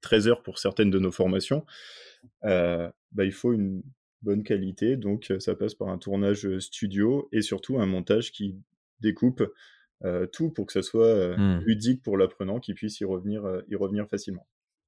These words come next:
Speaker 2: Hmm.
Speaker 1: Donc ça, ça a été, euh, les bases, faire un outil plaisant, agréable et qui, euh,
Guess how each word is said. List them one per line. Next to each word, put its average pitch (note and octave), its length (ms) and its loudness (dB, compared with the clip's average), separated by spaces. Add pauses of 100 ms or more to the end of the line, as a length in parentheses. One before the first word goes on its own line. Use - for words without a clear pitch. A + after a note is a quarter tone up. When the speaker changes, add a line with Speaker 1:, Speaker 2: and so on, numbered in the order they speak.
Speaker 2:
Hmm. F2 100 -2
Speaker 1:
Donc A2+ 140 4
ça, E3 120 4
ça A#2+ 120 4
a - 20 8
été, G#2 200 4
euh, A#2+ 200 10
les G#2 140 6
bases, A2 260 4
faire B2+ 200 2
un A2+ 160 4
outil B2 380 -2 (380)
plaisant, B2 520 4 (100)
agréable A2+ 640 6
et G2+ 100 2
qui, B2 280 2
euh, F#2 400 4